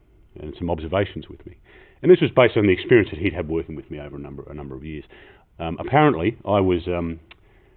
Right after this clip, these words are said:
uh, quite gung-ho. You know, I'd, I'd, I'd see a problem and I'd just go and attack it, and just try to solve the problem.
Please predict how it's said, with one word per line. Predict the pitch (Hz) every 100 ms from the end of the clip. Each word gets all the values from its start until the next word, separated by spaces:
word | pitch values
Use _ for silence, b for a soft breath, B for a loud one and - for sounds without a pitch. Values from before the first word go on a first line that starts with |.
| _ -
uh, | 80 82
quite | - 127 -
gung-ho. | 113 104 90 90 135 -
You | 95
know, | 101 95 92
I'd, | 80
I'd, | 87 87 85
I'd | 85 -
see | - 120
a |
problem | 113 120 120 113
and | 87
I'd | 85
just | 87 90 - _ _
go | 107 107 110
and |
attack | 104 - 71 -
it, | - - _
and | 67
just | 87 87
try | - 98
to | 104 -
solve | 101 107
the | 98
problem. | - 82 67